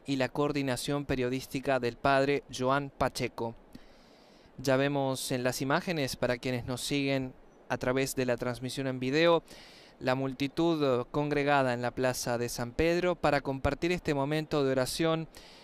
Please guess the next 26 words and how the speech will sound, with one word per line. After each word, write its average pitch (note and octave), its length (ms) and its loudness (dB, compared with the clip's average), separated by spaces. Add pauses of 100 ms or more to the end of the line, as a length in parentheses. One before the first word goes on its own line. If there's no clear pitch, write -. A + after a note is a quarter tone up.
el D3 200 -2
primero D#3 520 2
que B2+ 120 -2
preside C3 580 0
el B2 80 -4
Papa C3 300 0
Francisco C#3+ 640 -2
tras C3 320 0
haber B2 200 0
sido C3+ 340 0
dado C3 260 2
de C#3 140 2
alta B2 500 0
el A#2+ 140 -8
viernes B2+ 500 -2
pasado, B2 640 2 (440)
dieciséis D3 460 -2
de C3+ 80 -6
junio, C3+ 540 -4
del B2 180 -6
Hospital C3+ 540 -2 (120)
Gemelli, C3+ 520 0 (440)
donde B2+ 220 0
había B2+ 580 2
sido C3 480 0
sometido D#3 680 -2